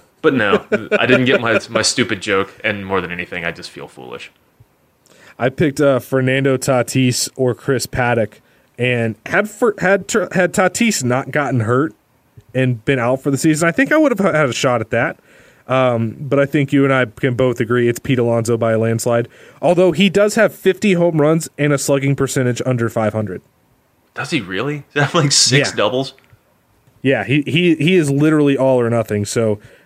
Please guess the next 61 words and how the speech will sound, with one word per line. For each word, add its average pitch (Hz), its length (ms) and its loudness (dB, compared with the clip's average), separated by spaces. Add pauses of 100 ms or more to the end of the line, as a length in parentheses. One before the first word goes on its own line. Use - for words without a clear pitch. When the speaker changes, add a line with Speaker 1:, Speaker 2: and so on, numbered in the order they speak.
(100)
Speaker 2:
uh, 113 360 0
if, - 320 -6
if 143 140 0
Tatis 170 500 0
had 135 140 0
managed 127 400 0
to 120 100 -2
stay 117 180 0
healthy 113 280 -2
this 107 180 -4
season, 110 240 -2
I 107 40 -2
think 104 180 -4
he 104 60 -2
would 107 140 0
have 101 80 0
won 107 160 0
it. 107 120 -8
Chris - 180 -2
Paddock 123 320 0
had 120 140 -2
a 113 60 0
good 113 180 -2
season 113 340 0
as 101 120 -4
well. 113 320 -2 (360)
Uh, 110 160 -2
he 123 100 -2
kinda 139 180 -2
got 123 160 0
tired 120 320 0
out 113 140 0
towards 107 240 -4
the 107 140 0
end, 107 100 0
and 104 100 0
the 101 60 -4
Padres 110 340 -2
shut 110 200 -2
him 104 100 0
down. 104 320 0 (480)
But 147 160 0
now 175 280 4
is 165 120 2
when 160 160 2
we 160 100 4
start 147 240 0
getting 127 240 2
into 131 260 0
where 123 220 2
my 120 200 2
awards 110 380 0
did 127 180 0
not 113 240 -2
come 113 160 -2
to 104 80 -2
fruition 107 460 -2
at 104 200 -4
all. 90 220 -6 (460)
<laughs> - 520 -16
So, 147 340 0